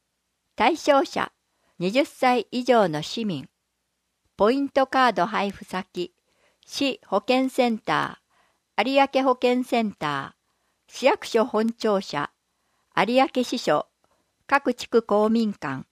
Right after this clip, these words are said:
集団健診会場など。事業への参加方法やポイントの貯め方については、市ホームページやカード配布先に設置してある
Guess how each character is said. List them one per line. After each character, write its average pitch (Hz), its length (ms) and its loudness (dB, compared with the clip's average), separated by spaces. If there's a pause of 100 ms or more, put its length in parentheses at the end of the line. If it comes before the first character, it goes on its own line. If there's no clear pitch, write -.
(560)
集 269 320 0
団 277 280 2
健 254 280 2
診 165 280 -4
会 160 300 -4
場 151 400 -4 (200)
な 175 200 -2
ど。 - 180 -8 (680)
事 220 160 -6
業 311 240 8
へ 262 140 4
の 196 120 2
参 220 260 -2
加 226 160 0
方 226 260 2
法 180 300 -2
や 151 260 -4 (360)
ポ 226 140 4
イ 277 100 2
ン 277 100 0
ト 262 160 2
の 254 120 2
貯 - 120 -2
め 240 140 0
方 240 260 0
に 233 140 -2
つ - 160 -8
い 226 100 -2
て 160 180 -4
は、 156 240 -2 (300)
市 - 360 -4
ホ 226 220 4
ー - 20 2
ム 254 160 0
ペ 247 240 2
ー 214 40 -2
ジ 160 160 -8
や 156 200 -2 (400)
カ 302 180 4
ー 277 40 0
ド 226 140 0
配 240 240 0
布 262 100 -8
先 247 300 -2
に 233 120 0
設 226 320 -2
置 220 140 -8
し - 80 -12
て 202 160 0
あ 202 120 4
る 165 240 -4